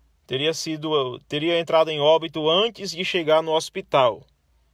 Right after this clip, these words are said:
Que esse rapaz aí que você vê nas imagens,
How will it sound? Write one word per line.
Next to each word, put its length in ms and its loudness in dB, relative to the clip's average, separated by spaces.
Que 80 -16
esse 200 -8
rapaz 520 2
aí 140 -2
que 100 -14
você 320 -2
vê 120 -4
nas 200 -2
imagens, 680 -2